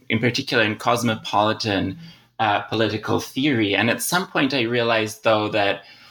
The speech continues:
um, these political thinkers I was reading, and, and these were Western, were Western thinkers,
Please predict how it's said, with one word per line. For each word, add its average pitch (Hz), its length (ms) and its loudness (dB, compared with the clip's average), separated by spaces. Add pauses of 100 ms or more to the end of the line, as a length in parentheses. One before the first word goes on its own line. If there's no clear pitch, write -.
(220)
um, 113 320 -2
these 139 580 -2
political 165 440 0
thinkers 151 500 -2
I 113 120 2
was 110 220 -2
reading, 127 400 0
and, 101 200 0
and 107 120 2
these 113 160 0
were 110 120 2
Western, 107 720 0
were 101 180 0
Western 107 420 0
thinkers, 131 600 -2